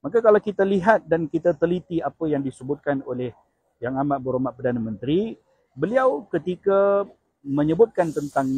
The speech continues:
kisah Ashabul Kahfi, beliau dahului dengan membaca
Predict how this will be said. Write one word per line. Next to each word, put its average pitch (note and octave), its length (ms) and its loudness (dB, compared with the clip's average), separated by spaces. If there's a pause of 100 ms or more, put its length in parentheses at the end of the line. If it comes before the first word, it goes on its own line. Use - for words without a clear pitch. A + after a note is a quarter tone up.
(500)
kisah B3+ 320 2
Ashabul D3 480 -2
Kahfi, A#2 400 0 (720)
beliau F#3+ 160 4
dahului G#3+ 640 4
dengan E3+ 560 0
membaca D#3 400 0